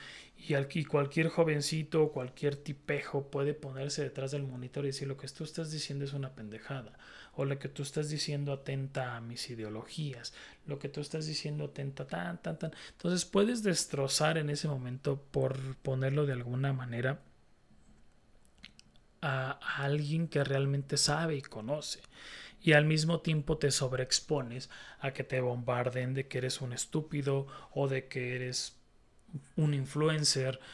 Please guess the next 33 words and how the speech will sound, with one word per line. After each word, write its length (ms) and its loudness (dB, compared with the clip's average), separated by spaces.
o 180 0
de 100 -4
que 100 -6
estás 300 0
permeando 680 2
tus, 420 -12
tus 160 -10
conocimientos 880 -4
a 60 -2
gente 380 -8
que, 160 -18
que 120 -8
está 400 2
ávida 340 4
de 120 -10
la 80 -10
información. 600 -2
Leí, 420 8
escuchaba 600 4
también 540 4
a, 200 2
a 200 0
otra 240 4
persona 500 2
que 120 -8
decía 360 -2
que 120 -6
no 120 0
deberían 340 2
de 60 0
existir 440 -4
el 140 -4
TikTok, 560 -6